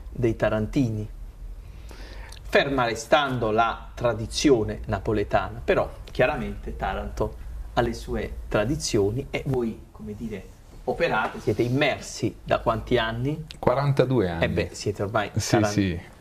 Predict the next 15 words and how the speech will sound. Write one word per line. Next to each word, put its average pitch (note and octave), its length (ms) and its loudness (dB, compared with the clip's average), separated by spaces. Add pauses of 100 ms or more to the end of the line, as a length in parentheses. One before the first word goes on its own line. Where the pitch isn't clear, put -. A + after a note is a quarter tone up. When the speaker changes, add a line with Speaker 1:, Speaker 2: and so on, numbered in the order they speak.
(240)
Speaker 2:
esatto. G#2 260 8
Speaker 1:
ultra D3 320 4
tarantini, A#2+ 760 0
quindi, A2 580 0
eh, G2+ 200 -6
diciamo A2+ 440 0
l'origine, B2 720 2
no? E3 400 2
Napoletana, A2 600 2
il A2 140 2
marchio C3 420 4
ad D3 80 4
hoc, - 220 -2
però C3 240 2
poi A2+ 280 0